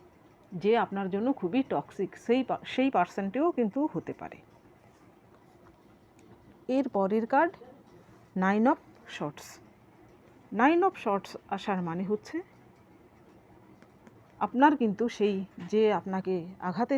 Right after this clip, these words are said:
জর্জরিত করেছিল, সেইখান থেকে আপনি হয়তো নিজেকে হিল করতে পেরেছেন। নাইন আসার মানে হচ্ছে এর পরেরটাই কিন্তু Ten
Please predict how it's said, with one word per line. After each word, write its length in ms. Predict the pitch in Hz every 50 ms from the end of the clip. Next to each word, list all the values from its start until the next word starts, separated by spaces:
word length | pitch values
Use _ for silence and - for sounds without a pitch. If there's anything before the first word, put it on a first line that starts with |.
| 202 208
জর্জরিত 420 | 185 170 156 175 175 180 185 - 196 -
করেছিল, 360 | 180 175 185 - - 220 226 269 285 285 - - - - - - - - - - - _ - -
সেইখান 360 | - 277 302 294 - 277 262 233 190 226
থেকে 160 | 202 - 196 170 151
আপনি 180 | - - 208 226 214
হয়তো 200 | 208 175 - - 220 226
নিজেকে 300 | 185 170 175 190 - 269 285 226 147
হিল 180 | 190 214 247 247 214
করতে 200 | 196 170 - - 170 -
পেরেছেন। 380 | 165 151 165 - - - 139 143 160 - - - - - - - 180 185
নাইন 240 | 208 226 262 277 277 277 269 - - - 226
আসার 200 | - - 247 220 208 196
মানে 140 | 185 196 220 233
হচ্ছে 180 | 233 - - 269 220
এর 80 | 190 196 190
পরেরটাই 960 | 185 190 175 202 196 202 196 - - - - - - - - - - 220 220 190 202
কিন্তু 220 | 202 202 - 311 381 - - - - - - - - - - - - -
Ten 160 | - 214 202